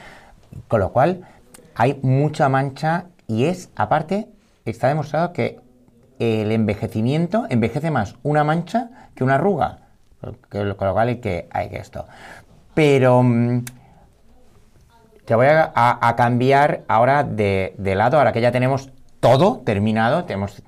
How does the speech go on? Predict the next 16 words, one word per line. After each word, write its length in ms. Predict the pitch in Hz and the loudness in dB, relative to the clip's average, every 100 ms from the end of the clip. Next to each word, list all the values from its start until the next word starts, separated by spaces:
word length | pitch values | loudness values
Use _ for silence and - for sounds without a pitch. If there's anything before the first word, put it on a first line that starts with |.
| - | -18
eh, 260 | - 80 - | -16 -14 -4
podríamos 320 | 101 107 107 | -2 -2 -2
hablar 260 | 110 113 104 | 0 0 0
de 60 | |
que 60 | 110 | -2
hemos 160 | 113 117 | -2 -2
terminado 500 | 113 113 110 110 107 - - - - | -2 0 0 0 -2 -10 -20 -8 0
todo 140 | 127 | 2
el 120 | 123 | 4
método, 420 | 123 123 151 190 - - - _ 110 | 2 2 0 -2 -6 -20 -20 _ 0
ah, 120 | 107 | 0
de, 320 | 110 101 101 | 2 0 -2
de 180 | 107 110 | -2 0
las 220 | 98 98 | 0 0
transiciones, 580 | 123 120 113 98 123 156 | -2 -2 -4 -4 -4 -4
pero 360 | - 131 123 | -2 -2 -2